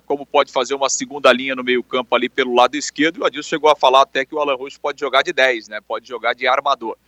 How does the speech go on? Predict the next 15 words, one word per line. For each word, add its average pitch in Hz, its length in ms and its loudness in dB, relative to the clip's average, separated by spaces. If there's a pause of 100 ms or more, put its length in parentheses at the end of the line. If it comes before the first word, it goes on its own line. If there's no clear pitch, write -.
(260)
Então, 139 300 -2
é 151 80 -2
um 143 80 0
atleta 131 500 0
polivalente 139 760 -6
que 151 100 -12
chega 131 320 -2
com 127 160 -2
essas 123 260 -2
características 123 760 -2
aí, 127 260 0 (300)
além, 123 300 2
é 120 60 -4
claro, 120 360 0
da, 107 240 -4